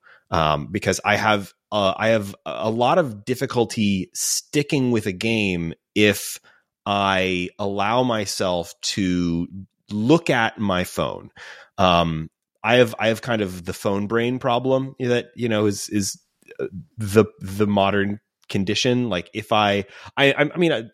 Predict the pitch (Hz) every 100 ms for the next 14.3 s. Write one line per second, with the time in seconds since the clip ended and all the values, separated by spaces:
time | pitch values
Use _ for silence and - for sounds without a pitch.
0 | 92 76 - - 101 135 120 104 101 95
1 | 107 104 - 143 123 - _ - 123 139
2 | - 127 110 127 98 90 95 98 98 92
3 | 87 85 78 - - - 110 92 90 98
4 | 87 - 104 95 92 - - 95 - 90
5 | 90 87 85 73 82 78 - - - 82
6 | 82 - 85 - 85 80 78 - 80 73
7 | 76 _ - 82 76 73 57 58 57 -
8 | - - - - - 87 80 73 73 -
9 | 113 113 110 - - 110 104 104 95 85
10 | 80 - _ _ 104 104 113 113 104 92
11 | 85 98 92 90 90 101 87 85 - 95
12 | 87 87 82 - 92 85 95 104 98 80
13 | 78 73 - 78 71 69 67 69 67 78
14 | 85 85 -